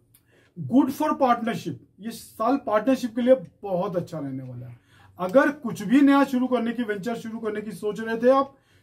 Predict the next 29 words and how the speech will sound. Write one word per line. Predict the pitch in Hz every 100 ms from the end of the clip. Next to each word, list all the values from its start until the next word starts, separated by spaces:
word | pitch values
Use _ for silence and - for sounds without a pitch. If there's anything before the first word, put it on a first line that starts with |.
| _ -
पिछले | - 247 262
कुछ | 262
समय | - 233 233
से, | 262
यहाँ | 247 220
शुरू | 226 240 254
कर | 240
दीजिए। | 214 226 247 196 - _ _ _ 170
मरकरी | 196 247 254
का | 269
साल | 240 220 247
है, | 247
अब | 214 226
नहीं | 269 277
तो | 269
कभी | 240 233
नहीं, | 220 180 120 - _ -
मतलब | 175 233 190 151
बहुत | 170 240 233 _ _ _ _ -
positivity | 226 233 269 277 262 285 262
attitude | 208 233 247 262 262
रखिएगा | 247 - 233 254
अपना | 247 262 302
और | 311 - _ -
बिजनेस | 175 202 233 196
आपके | 185 220 220
स्टार्ट | - 143 127
हो |
जाएंगे, | 120 127